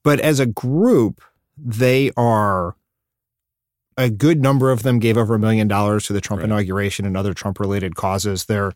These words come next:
Speaker 1: you know, it is a different group than the N B A owners.
Speaker 2: Right.
Speaker 1: And many of them have had money in their family for years. It's been, the teams have been passed down.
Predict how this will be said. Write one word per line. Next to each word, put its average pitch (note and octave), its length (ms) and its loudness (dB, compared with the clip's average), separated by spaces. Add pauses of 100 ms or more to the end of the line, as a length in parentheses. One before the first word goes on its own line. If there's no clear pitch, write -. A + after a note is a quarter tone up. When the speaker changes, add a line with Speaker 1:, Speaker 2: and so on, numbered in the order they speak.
(500)
Speaker 1:
you C3+ 80 2
know, C#3+ 40 6
it D3 40 6
is C#3 100 2
a D3 80 2
different D3 440 0
group C3 260 2
than A2+ 140 2
the A2 180 2
N A2+ 100 2
B G#2+ 180 0
A G2+ 140 0
owners. E2 560 -8
Speaker 2:
Right. B2 140 0
Speaker 1:
And A2+ 220 0 (420)
many D3 220 4
of C#3+ 80 0
them C#3+ 120 2
have B2 120 0
had A#2+ 300 0
money A#2+ 300 2
in A2+ 80 2
their G#2+ 100 0
family A2 360 -2
for G2+ 120 -8
years. G#2 520 0
It's F2+ 100 -10
been, G#2 180 -4
the G#2+ 120 -2
teams A2 240 0
have G2+ 100 -4
been G#2 140 -2
passed G2 260 -6
down. G#2 260 0